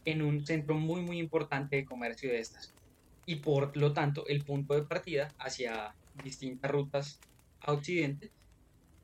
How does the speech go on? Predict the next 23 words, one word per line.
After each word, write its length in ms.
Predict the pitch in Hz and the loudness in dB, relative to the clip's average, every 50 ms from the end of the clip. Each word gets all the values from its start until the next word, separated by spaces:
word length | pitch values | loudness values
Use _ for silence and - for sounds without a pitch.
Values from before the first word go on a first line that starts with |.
| - - _ - | -20 -20 _ -6
Y 460 | 147 139 131 131 131 127 123 120 117 | -2 -2 0 0 -2 -2 -2 -4 -2
bueno, 260 | 113 127 120 110 104 - - - - _ _ _ _ - - - - - - - - - - - - | 0 0 0 0 -2 -10 -16 -20 -20 _ _ _ _ -20 -20 -20 -20 -20 -20 -20 -20 -20 -20 -20 -12
como 440 | - - 135 131 127 123 127 120 120 - - _ - - - | -6 -4 -2 -2 0 0 0 0 0 -2 -8 _ -20 -6 0
el, 300 | 147 147 139 135 131 127 | 2 2 4 2 2 2
la 100 | 127 127 | 2 2
India 200 | 131 131 131 147 | 2 2 2 2
es 80 | 143 | 0
un 100 | 175 165 | 0 2
país 240 | 147 165 156 151 - | 2 2 2 2 0
tan 100 | - 170 | -2 -2
grande, 280 | 175 165 147 147 185 185 | 0 2 2 2 2 0
pues 120 | 185 156 | 0 -2
necesitaban 580 | 151 139 139 131 127 131 - - 120 123 131 139 | -2 -2 -2 -6 -8 -8 -8 -6 -4 -4 -2 -2
una 140 | 143 143 143 | -2 -2 -2
especie 400 | 143 - - 143 143 143 147 143 | -2 -2 -4 -4 -2 0 0 0
de 140 | 143 143 | 0 2
capital 500 | - 147 143 - - 143 - - 143 139 | 0 0 0 0 -4 -14 -4 0 0 2
de 80 | 139 143 | 2 2
las 160 | 139 135 - | 2 0 -2
especias. 560 | 127 - - - 117 104 - 110 - - - _ - | -6 -10 -10 -8 -10 -10 -10 -12 -14 -14 -16 _ -10
Y 140 | 170 175 165 | -8 -6 0
Delhi 340 | - 170 151 156 208 226 - _ - - - _ _ _ _ - - | 2 2 2 2 -2 -6 -12 _ -20 -20 -20 _ _ _ _ -20 -8
fue 580 | - - 156 131 131 131 131 131 135 135 - | 0 2 4 4 4 4 2 0 -2 -4 -8